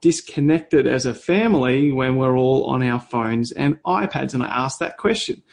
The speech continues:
And my seven-year-old said to the nine-year-old, "Yeah, sometimes I wanna play with you, Hannah, and you don't wanna get off your iPad.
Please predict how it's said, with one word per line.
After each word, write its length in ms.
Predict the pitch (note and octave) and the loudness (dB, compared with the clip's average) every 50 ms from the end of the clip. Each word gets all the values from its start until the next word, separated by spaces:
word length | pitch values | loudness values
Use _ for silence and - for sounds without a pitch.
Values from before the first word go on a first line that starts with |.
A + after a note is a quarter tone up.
| - - _ _ _ _ _ - | -20 -20 _ _ _ _ _ -2
And 120 | D3 C#3+ | 0 2
my 160 | D#3 F3 G3+ | 2 2 2
seven-year-old 720 | G3+ G3+ - E3+ D3+ D3+ D3 D3 C3+ B2 B2 B2 B2 B2 A#2+ | 0 0 0 0 2 2 4 4 2 2 0 0 -2 -2 -4
said 340 | - - C3 B2+ B2+ B2+ - | -6 -4 -2 -2 -2 -2 -6
to 260 | - - C#3 C3 B2+ B2+ | -4 0 0 2 2 2
the 80 | B2+ | 2
nine-year-old, 600 | B2 A#2+ A#2 A#2+ A#2+ B2+ B2+ B2 B2+ B2 B2+ C3 C3 _ _ _ _ _ | 2 2 0 0 0 0 0 0 0 0 -2 -4 -6 _ _ _ _ _
"Yeah, 240 | - G3 G3+ G3+ G3+ | 0 0 2 2 2
sometimes 560 | G3 - A#3+ A#3 B3+ B3 B3 C4 C4 B3+ A#3+ | 0 0 0 2 2 2 2 2 4 4 4
I 60 | A#3+ | 4
wanna 220 | G#3+ G3+ G3+ G3 D#3 | 4 4 2 2 0
play 280 | - - - D#3 E3 F3 | -2 -4 -4 0 4 4
with 140 | F#3+ G3 G3 | 4 4 4
you, 120 | G#3 G3+ | 2 2
Hannah, 300 | E3+ C#3+ D3+ D3+ D#3+ F3 | 2 0 0 0 2 2
and 200 | F3+ F#3 F#3 F#3 | 2 4 2 2
you 120 | F#3 G#3 A#3 | 2 2 2
don't 220 | B3 A#3+ A#3+ A3+ G#3 | 2 2 2 2 2
wanna 200 | G3 F#3+ F#3 F3 | 0 0 2 2
get 140 | E3+ E3 | 2 2
off 220 | D#3 D3 D3+ D3 - | 2 2 0 0 0
your 180 | D3+ C3+ - - | 0 0 0 -2
iPad. 720 | D3+ C#3+ D3+ E3 F3+ E3+ - - F3 E3 D#3 D3+ D3 | -2 -2 -2 -2 -2 -4 -4 -4 -4 -4 -4 -4 -6